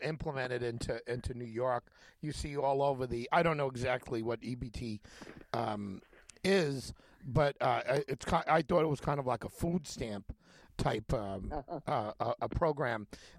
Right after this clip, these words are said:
Speaker 1: and <clears throat> I know it exists because at, uh, at the registers in, in, um, in supermarkets or in convenience stores,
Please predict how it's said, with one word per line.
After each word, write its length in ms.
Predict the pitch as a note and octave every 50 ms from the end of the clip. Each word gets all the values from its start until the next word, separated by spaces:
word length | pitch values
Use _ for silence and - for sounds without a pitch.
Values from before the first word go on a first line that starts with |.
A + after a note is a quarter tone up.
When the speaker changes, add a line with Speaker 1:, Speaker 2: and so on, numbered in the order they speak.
| - -
Speaker 1:
and 320 | - C#3 C3 B2 B2 - - - - -
<clears throat> 640 | - A#3 G#3+ G#3 - _ - - F3+ D3+ C3 - -
I 140 | D3 D#3
know 220 | E3 D#3 D3+ D3+ D3+
it 60 | C3+
exists 380 | C3 B2 A#2+ C#3+ F#3 F#3+ - - -
because 500 | D3+ - - C#3+ C#3+ C3+ C3+ A#2+ - - - - - - - - - _ -
at, 240 | B2 B2+ B2+ B2+ - _ _ _ -
uh, 240 | B2+ A#2+ A2+ A2+ A#2+ - -
at 180 | B2 B2+ C3 -
the 60 | C3
registers 880 | B2+ C#3+ D3+ D#3 C#3 D3+ C#3 - - D#3 C#3+ C#3+ C3+ C3 A#2+ - - - -
in, 400 | A2+ A2+ A2 A2 A2 A2 A2 - - - _ _ - -
in, 180 | A2 A2 A2 A2
um, 360 | G#2 G#2 G2+ F#2+ F#2+ F2+ - - - _ _ _ _ _ _ _ _ - _ _ _ _ _ _ _ _ - - - - - - - _ _ -
in 160 | C3 B2 A2
supermarkets 920 | - - - - E3+ - E3 D#3 D#3 D3 D3 C#3+ - D#3 C#3 - - - - - - D#3+ - - - - _ _ -
or 420 | C3+ C#3 C3+ C3+ C#3 B2+ B2+ C3 - -
in 340 | A#2 A#2+ A#2 A2+ A2+ A2
convenience 640 | - - B2+ B2 B2+ D3+ E3+ F3 E3+ D#3+ D3+ C#3+ -
stores, 480 | - - D#3 D3+ C#3+ C#3 C3 B2+ -